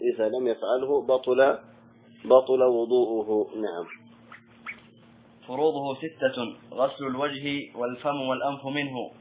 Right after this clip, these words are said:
Speaker 1: أيوة، هنا قال في فروض الوضوء ودليله الآية: "يا أيها الذين آمنوا إذا قمتم إلى الصلاة فاغسلوا وجوهكم".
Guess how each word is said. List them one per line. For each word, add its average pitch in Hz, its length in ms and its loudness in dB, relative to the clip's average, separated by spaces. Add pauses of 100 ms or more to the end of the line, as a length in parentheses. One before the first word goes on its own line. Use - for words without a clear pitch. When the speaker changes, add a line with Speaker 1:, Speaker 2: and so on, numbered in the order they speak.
(440)
Speaker 1:
أيوة، 110 300 4 (460)
هنا 117 340 4
قال 113 400 0 (600)
في 101 400 -2
فروض 117 440 4 (420)
الوضوء 107 680 2 (1500)
ودليله 113 680 2
الآية: 135 540 4 (160)
"يا 113 140 2
أيها 113 200 2
الذين 110 420 0
آمنوا 113 320 0
إذا 104 140 0
قمتم 110 320 -6
إلى 107 100 -2
الصلاة 117 280 0
فاغسلوا 123 720 0
وجوهكم". 113 840 2